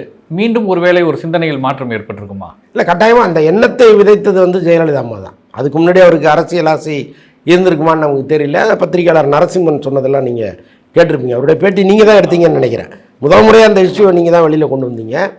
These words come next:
Speaker 2: So அதுல வந்து அவர் என்ன சொல்றாரு, அம்மாவுக்கு அப்படி ஒரு ஆசை இருந்துச்சு, அதை அஜித்திட்ட சொன்னாங்கலாம் அவர் சொல்றாரு.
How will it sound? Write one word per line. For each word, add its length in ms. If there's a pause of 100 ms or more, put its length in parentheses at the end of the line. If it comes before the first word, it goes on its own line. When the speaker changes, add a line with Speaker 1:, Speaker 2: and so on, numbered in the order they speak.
(380)
Speaker 2:
So 100
அதுல 340
வந்து 220
அவர் 180
என்ன 200
சொல்றாரு, 340
அம்மாவுக்கு 580
அப்படி 200
ஒரு 140
ஆசை 400
இருந்துச்சு, 460 (440)
அதை 200
அஜித்திட்ட 440
சொன்னாங்கலாம் 640
அவர் 160
சொல்றாரு. 500